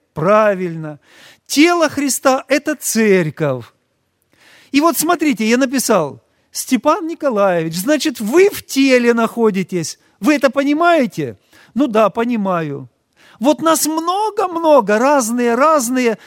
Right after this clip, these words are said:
и мы все ставля-, составляем церковь, то есть тело Христа. А дальше я говорю: "А кто голова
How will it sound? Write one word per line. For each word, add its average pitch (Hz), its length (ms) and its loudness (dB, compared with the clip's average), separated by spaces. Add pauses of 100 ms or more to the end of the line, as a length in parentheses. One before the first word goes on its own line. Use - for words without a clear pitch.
(160)
и 240 120 0
мы 262 100 0
все 240 180 -4
ставля-, 220 400 -6
составляем 220 680 -4
церковь, 185 720 0 (240)
то 254 100 0
есть 240 180 -2
тело 240 260 0
Христа. 170 560 -6 (340)
А 151 100 -8
дальше 185 320 -6
я 180 80 -6
говорю: 165 260 -8 (200)
"А 147 100 -12
кто - 240 -10
голова 202 720 -2